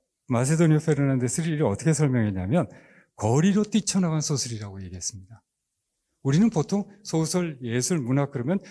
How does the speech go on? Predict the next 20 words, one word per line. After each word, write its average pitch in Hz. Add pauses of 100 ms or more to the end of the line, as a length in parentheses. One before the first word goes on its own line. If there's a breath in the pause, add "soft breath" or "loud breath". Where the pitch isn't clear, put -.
(140 loud breath)
현실을 196
반영하는 160
것으로 156
이해합니다. 110 (360)
거리의 139
모습을 143
그리고 135
산의 202
모습을 185 (540)
그립니다. 104 (340)
하지만, 151 (380 loud breath)
어, 110
이 127 (220 loud breath)
라틴 120
아메리카의 139
수많은 156
예술가들은 110 (440 soft breath)
오히려 156
자기들의 180 (280 loud breath)
욕망과 165